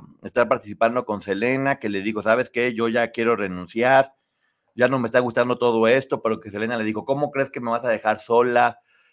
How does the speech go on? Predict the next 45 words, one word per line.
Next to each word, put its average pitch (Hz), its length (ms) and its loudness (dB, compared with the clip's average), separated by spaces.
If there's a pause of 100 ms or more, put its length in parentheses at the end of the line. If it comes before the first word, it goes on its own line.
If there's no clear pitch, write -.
Si - 120 -6
es 120 60 2
lo 123 120 0
que 110 100 -4
todo 123 260 2
quiero". 117 280 2
Ay, 196 420 6
Ángel, 185 320 4
ahorita 127 240 6
vamos 139 160 2
a 131 40 4
hablar 127 240 2
de 127 60 -2
eso 123 120 -6
que 120 100 -6
es 110 40 -4
bien 120 160 -6
importante, 110 640 -4
lo 95 80 -10
de 92 80 -2
la 92 80 -2
transfusión. 95 600 -6 (840)
Dice, 123 300 0
"Yo", 160 680 8 (260)
y 135 180 0
que 143 100 2
Selena, 156 340 2
bueno, 139 200 2
finalmente 180 420 -4
le, 156 200 -4
le 131 200 -4
lavó 131 240 2
la 180 140 2
cabeza 143 400 2
a - 20 2
la 120 160 2
pobre 139 260 2
indefensa 123 580 -2
Yolanda 113 360 -2
Saldívar 110 480 -2
y 104 60 -2
dijo, 98 240 -6
"Bueno, 98 240 -2
¿sabes 131 280 -2
qué? 180 300 0